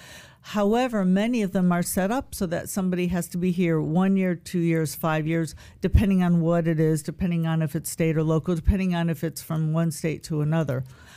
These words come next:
Uh, I don't believe that many of these people are coming across the border, uh, just for our welfare. I think many of them are coming across for the very reason that my grandparents came across,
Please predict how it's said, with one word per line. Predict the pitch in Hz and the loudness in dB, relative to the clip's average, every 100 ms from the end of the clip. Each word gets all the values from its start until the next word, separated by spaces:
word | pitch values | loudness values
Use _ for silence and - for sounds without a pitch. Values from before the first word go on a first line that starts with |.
| - - - | -20 -20 -6
Uh, | 185 170 170 - | -2 0 0 0
I | 185 | -2
don't | 208 226 311 | 0 -2 -2
believe | 190 180 190 185 | -2 0 0 0
that | 180 170 - - | 0 -2 -4 -4
many | 175 190 190 | 0 2 2
of | 170 | 0
these | 175 | -2
people | - - 185 175 170 | 0 0 2 0 -2
are | - 165 | -2 -4
coming | - 180 175 | 0 2 2
across | 165 - 170 165 | -2 -4 -4 -4
the | - | -6
border, | 165 156 180 190 170 165 160 - - - _ _ _ - | -6 -2 0 2 0 0 -4 -14 -20 -20 _ _ _ -4
uh, | 175 175 170 | 0 2 2
just | - 202 - | 2 -2 0
for | 190 | 2
our | 170 | 4
welfare. | 165 190 262 - 143 | 4 2 0 0 0
I | 151 | 0
think | - 185 190 | 2 2 2
many | 185 196 | 2 2
of | 190 | 0
them | 185 | 0
are | 175 | 0
coming | - 196 185 | 0 2 2
across | 175 175 180 175 | 0 0 -2 -2
for | - 190 | -4 -4
the | 175 | -4
very | 156 160 185 214 208 | -4 -4 -2 0 0
reason | 185 185 185 185 170 | 0 0 -2 -2 -2
that | 165 160 | -2 -4
my | 160 156 | -4 -4
grandparents | 151 202 233 190 165 156 | -2 0 0 0 0 -2
came | - 160 | 0 2
across, | 156 - 151 151 151 | 2 0 -2 0 -2